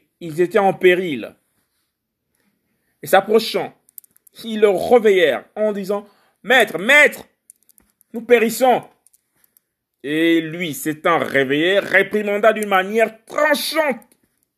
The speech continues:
le vent et les flots d'eau.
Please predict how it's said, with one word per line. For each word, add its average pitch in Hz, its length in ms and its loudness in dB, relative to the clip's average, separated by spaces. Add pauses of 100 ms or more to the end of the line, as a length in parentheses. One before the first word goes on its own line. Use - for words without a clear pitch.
(440)
le 185 260 2
vent 202 420 -2
et 208 160 2
les 196 160 2
flots 247 800 2
d'eau. 147 500 -2